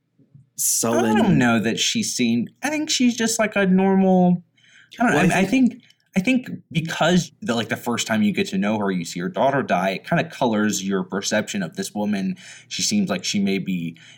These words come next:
Speaker 2: in mourning, but I also could think that you could recontextualize if you take that out. You could just see her as just being, like, a, you know, a very calm, she's in language,
Speaker 1: See
Speaker 2: she's an interpreter, she's very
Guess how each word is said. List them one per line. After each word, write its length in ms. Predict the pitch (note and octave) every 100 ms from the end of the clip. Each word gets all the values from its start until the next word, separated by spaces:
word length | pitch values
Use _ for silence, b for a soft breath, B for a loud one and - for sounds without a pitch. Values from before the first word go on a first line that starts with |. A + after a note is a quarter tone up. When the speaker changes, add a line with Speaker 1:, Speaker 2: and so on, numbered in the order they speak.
| B
Speaker 2:
in 160 | G2+ F2+
mourning, 520 | F2 F2+ G#2+ F2 E2+
but 100 | -
I 80 | G#2+
also 340 | G#2 C3+ - C3+
could 220 | - - _
think 180 | G#2+ F#2+
that 140 | G2+ F#2
you 160 | G#2
could 140 | G2 G#2
recontextualize 880 | G#2 G#2 F#2 G#2 G2+ - G2 F#2+ F2+
if 80 |
you 80 | G2
take 260 | - A2 G#2+
that 160 | F#2+ E2+
out. 220 | G2 G2
You 80 | G2+
could 140 | -
just 240 | C3 -
see 140 | C#3+ C3
her 140 | C3
as 160 | B2 -
just 220 | B2+ -
being, 320 | B2+ B2+ B2+
like, 160 | B2 B2
a, 300 | B2 A#2 B2 b b b b b b -
you 80 |
know, 200 | C#3+ A2
a 160 | B2 A2+
very 220 | A2+ A#2
calm, 800 | A#2 - A2+ A2 A2 A2 A2 A2 B B
she's 280 | - A2+ F#2+
in 160 | G2
language, 420 | G#2+ A#2+ B2+ B2 A#2
Speaker 1:
See 60 |
Speaker 2:
she's 160 | G#2 F#2
an 60 | F#2
interpreter, 760 | E2+ - D3+ C#3+ C#3+ C3 C3
she's 260 | C3 G#2+ F2+
very 560 | G2+ G#2 G2 F2+ F2+